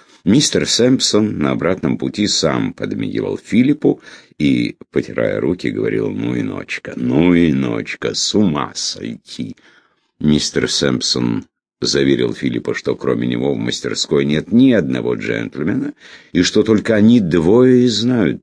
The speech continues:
толк в жизни. Но затем он вдруг изменил тон, стал звать Филиппа не стариной, а мистером Керри, напустил на себя важный вид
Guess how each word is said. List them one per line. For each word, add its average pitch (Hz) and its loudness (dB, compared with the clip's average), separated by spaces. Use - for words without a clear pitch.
толк 57 -2
в 57 -6
жизни. - -10
Но 196 2
затем 202 2
он 208 6
вдруг 185 4
изменил 165 4
тон, 131 2
стал 165 2
звать 92 2
Филиппа 87 2
не 101 6
стариной, 117 2
а 67 0
мистером 67 0
Керри, 64 -2
напустил 127 4
на 143 4
себя 69 0
важный 62 -2
вид - -2